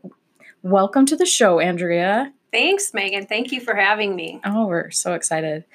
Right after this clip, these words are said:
Speaker 1: So tell us a little bit about your business and why you got started,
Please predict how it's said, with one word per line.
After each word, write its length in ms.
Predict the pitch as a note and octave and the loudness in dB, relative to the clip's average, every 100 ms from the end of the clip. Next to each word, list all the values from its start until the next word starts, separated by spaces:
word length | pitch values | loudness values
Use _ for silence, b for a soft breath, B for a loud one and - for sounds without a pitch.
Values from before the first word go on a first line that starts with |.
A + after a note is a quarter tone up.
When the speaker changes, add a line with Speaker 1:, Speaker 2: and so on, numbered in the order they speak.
| B B B | B B B
Speaker 1:
So 120 | C4 | 0
tell 200 | C#4+ F#4 | 4 2
us 160 | A4+ | 2
a 40 | G4+ | 4
little 200 | E4 C#4+ | 4 6
bit 180 | A#3+ - | 6 4
about 340 | G#3+ G3+ G3 | 2 2 2
your 120 | G3+ | 0
business 420 | F3+ G3 G#3 A3 G#3 | 0 0 0 -2 -2
and 140 | F#3+ | -4
why 120 | G#3 | -4
you 140 | F4 F4+ | -2 0
got 220 | B3+ - | 0 2
started, 800 | - - G3+ F#3 E3 D#3 D3+ | 2 2 2 2 2 -2 -6